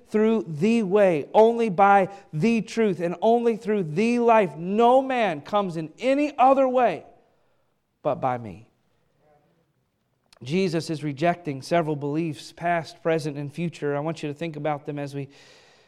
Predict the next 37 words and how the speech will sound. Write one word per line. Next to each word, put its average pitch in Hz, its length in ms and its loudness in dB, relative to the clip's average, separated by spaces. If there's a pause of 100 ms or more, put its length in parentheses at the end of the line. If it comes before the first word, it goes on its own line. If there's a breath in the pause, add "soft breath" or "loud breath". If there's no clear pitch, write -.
(100)
begin 170 400 0
to 165 100 -6
kind 175 220 -2
of 143 120 -4 (220 loud breath)
bring 190 260 2
these 165 200 -4
thoughts 180 460 0
to 170 120 -6
a 156 60 -4
conclusion. 160 640 -4
I - 20 -6
want 185 180 -6
you 202 60 0
to 170 60 0
think 180 120 -6
about 165 160 -2
this. 185 160 0
Jesus 165 440 -4
is 151 160 -6
rejecting 165 560 -4
the 151 80 -6
thought 170 280 2
of 175 160 -4 (300 loud breath)
inclusivism, 151 920 -4 (260)
meaning 190 300 -2
that 190 120 4
everyone 214 420 4
is 190 120 -4
saved 208 440 0
by 180 280 0
Christ's 196 480 -2
account. 196 400 -2 (400 loud breath)
Not, 202 520 2
not 220 260 -2
that 208 120 2
everyone 190 360 2
believes 175 520 -2